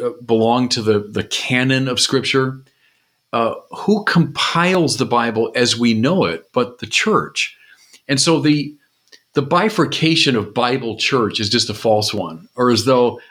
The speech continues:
the Bible has this clear primacy over the church.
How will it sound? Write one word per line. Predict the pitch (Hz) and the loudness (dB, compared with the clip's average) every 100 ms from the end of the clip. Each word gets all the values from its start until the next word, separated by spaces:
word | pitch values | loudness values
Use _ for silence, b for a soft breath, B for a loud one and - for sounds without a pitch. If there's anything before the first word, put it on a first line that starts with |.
| B | B
the | 127 | -6
Bible | 110 135 165 143 117 | 0 0 0 0 0
has | 107 113 | 0 0
this | 110 - | 0 -2
clear | - - 165 147 | -4 0 4 4
primacy | 107 - - 156 160 156 - 127 113 | 0 -8 -4 0 2 2 2 2 0
over | 117 107 | 0 0
the | 95 | -2
church. | - 180 139 | 0 0 0